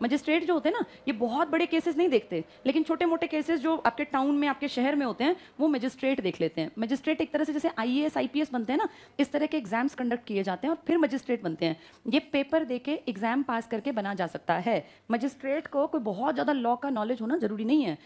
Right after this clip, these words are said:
ये छोटे level पे काम करेगा। इस आदमी को करनी है judgment, इसको बहुत ज़्यादा knowledge होनी चाहिए, इसका experience होना चाहिए, और judge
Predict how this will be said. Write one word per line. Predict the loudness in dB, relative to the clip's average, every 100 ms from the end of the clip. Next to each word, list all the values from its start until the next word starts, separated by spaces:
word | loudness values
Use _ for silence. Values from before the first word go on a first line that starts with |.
| -10 -4
ये | -2
छोटे | 0 2
level | 2 2
पे | -2
काम | -2 -4
करेगा। | 0 0 -2 -6 -14 0 2
इस | 4
आदमी | 2 2 0
को | 2
करनी | 2 2
है | 2
judgment, | 2 0 0 -2 -2 -6 -6 -4
इसको | -2
बहुत | -2 0 0
ज़्यादा | 0 2
knowledge | 2 0 0
होनी | 0 0
चाहिए, | 0 0 0 -6 -4
इसका | -2 0
experience | -2 0 2 2 2
होना | -2
चाहिए, | -2 0 0 -2 -8 -2
और | 0
judge | 2 0 0